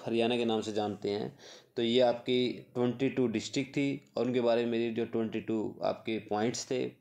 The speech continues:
मैंने आपको सबकी एक एक अच्छी बात बताई है बेटा सभी डिस्ट्रिक्ट की।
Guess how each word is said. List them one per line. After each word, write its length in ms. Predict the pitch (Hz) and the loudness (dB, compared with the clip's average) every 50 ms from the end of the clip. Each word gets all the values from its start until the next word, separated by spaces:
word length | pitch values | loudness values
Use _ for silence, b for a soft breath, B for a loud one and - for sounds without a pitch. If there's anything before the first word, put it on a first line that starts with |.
| _ _ - | _ _ -8
मैंने 180 | 104 101 107 107 | -6 -4 -2 -2
आपको 260 | 110 107 - 113 110 | -2 -2 -4 -6 -6
सबकी 320 | - - 110 107 113 113 | -4 -4 -4 -2 -2 -4
एक 120 | 107 - - | -4 -2 -6
एक 180 | 107 - - B B B B B B B B | -4 -4 -6 B B B B B B B B
अच्छी 260 | - - - - 135 113 | -12 -10 -6 -4 0 2
बात 200 | 117 117 110 110 | 4 4 2 2
बताई 260 | 107 98 110 107 110 | 0 0 2 2 2
है 80 | 110 | 2
बेटा 260 | 107 101 101 107 113 - - - _ _ _ _ - | 0 0 0 -2 -4 -4 -10 -16 _ _ _ _ -6
सभी 240 | - 120 113 117 110 | -4 0 0 0 0
डिस्ट्रिक्ट 420 | 104 104 101 - - 113 92 - | 0 -2 -4 -4 -6 -6 -6 -6
की। 140 | - 117 | -10 -10